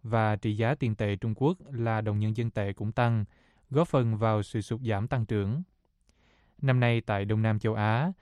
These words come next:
vào lúc cộng đồng kinh tế asean chuẩn bị chính thức khởi động, các nền kinh tế khu vực sẽ chứng kiến mức tăng trưởng trong năm hai nghìn mười sáu tăng lên trên năm phần trăm. Triển vọng các nền kinh tế ở Thái Bình Dương cũng tốt đẹp.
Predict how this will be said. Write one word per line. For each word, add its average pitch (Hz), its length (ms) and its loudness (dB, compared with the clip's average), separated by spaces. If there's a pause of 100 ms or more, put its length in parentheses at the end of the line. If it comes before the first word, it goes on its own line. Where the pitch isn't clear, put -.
(280)
vào 120 120 4
lúc 143 160 0
cộng 117 140 2
đồng 113 200 2
kinh 117 160 -2
tế 117 160 2
asean 123 560 0
chuẩn 117 180 -2
bị 104 240 0
chính 131 220 -2
thức 185 160 -2
khởi 113 180 -4
động, 104 320 0 (540)
các 185 100 4
nền 135 160 4
kinh 127 160 0
tế 131 160 2
khu 143 160 -2
vực 120 220 0
sẽ 104 280 -2
chứng 135 220 -2
kiến 139 280 2
mức 185 160 0
tăng 120 160 0
trưởng 110 300 0
trong 123 180 0
năm 117 120 0
hai 117 120 -2
nghìn 107 180 0
mười 101 100 0
sáu 113 380 -4
tăng 120 160 2
lên 110 360 2 (140)
trên 117 280 0
năm 113 160 0
phần 101 200 -4
trăm. 107 320 0 (880)
Triển 135 140 4
vọng 110 260 4
các 151 120 0
nền 139 180 4
kinh 120 180 0
tế 120 160 2
ở 110 160 -2
Thái 147 140 -4
Bình 127 140 0
Dương 110 280 0
cũng 101 220 -4
tốt 147 180 -2
đẹp. 110 240 0